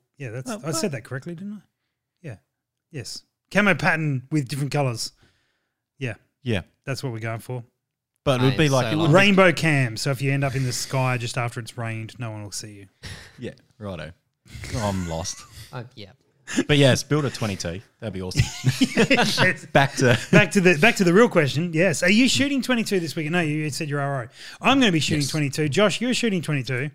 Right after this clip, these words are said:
Speaker 3: I'm shooting twenty-two.
Speaker 2: Watch
Speaker 1: Right,
Speaker 2: out.
Speaker 1: and we're, we're, we're gonna try and compete this weekend. I haven't, it's been a f-, number of months since we've last. There, my, this is doing my neck in turning <laughs> around and looking at you.
Speaker 2: <laughs>
Speaker 1: Um, it, uh, it is, uh, yeah, it's been a number of months since we've shot
Speaker 3: It,
Speaker 1: a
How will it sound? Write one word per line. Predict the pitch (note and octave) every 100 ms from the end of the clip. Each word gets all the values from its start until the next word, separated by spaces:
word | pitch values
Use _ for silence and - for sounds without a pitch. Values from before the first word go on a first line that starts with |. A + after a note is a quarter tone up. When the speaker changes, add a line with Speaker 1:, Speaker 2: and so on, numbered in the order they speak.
| _ -
Speaker 3:
I'm | F3+
shooting | F4+ F3 D#3
twenty-two. | D#3+ C#3 C3 G#2+ G#2
Speaker 2:
Watch | D3 E3+
Speaker 1:
Right, | D3+
Speaker 2:
out. | C#3+
Speaker 1:
and | D#3 D3+
we're, | D3
we're, | C#3+ D3+ C#3+ -
we're | C#3+ C3
gonna | C#3 C#3 -
try | D3+ C#3
and |
compete | A#2 C3 G3
this | C#3 G#2
weekend. | A#2 A2 F3+ - -
I |
haven't, | E3 A#2+ _ _ _
it's | D#3 -
been | C4 F3
a |
f-, | - D3
number | D#3 G#3+ C#4 G#3
of |
months | D3 C#3 -
since | C#3+ -
we've | B2+
last. | C3+ C#3 -
There, | G#3 G#3+
my, | G#3 G#3 F#3+
this | G3 -
is | F#3
doing | - F3+ D#3+
my | D#3
neck | C#3 D3 -
in | C3+
turning | A#2+ D#3 D3+
<laughs> |
around | D#3 G#3
and | E3 D3+
looking | E3 C#3
at | G3+ - - -
you. | C#3+
Speaker 2:
<laughs> |
Speaker 1:
Um, | F#3 F3 E3 D#3+ C3+ - - _ _
it, | E3 E3 C#3+ C#3 E3
uh, | D#3 D3+ D3 D3 C3+
it | C#3+
is, | C#3 C3+ B2+ A2 - -
uh, | D3 C3+ C3+ C3+ -
yeah, | C#3 D3
it's | -
been | B2+
a |
number | C3+ F#3
of | C3
months | A#2+ A#2
since | B2 G#2+
we've | A#2 G#2+
shot | C3 A#2
Speaker 3:
It, |
Speaker 1:
a | B2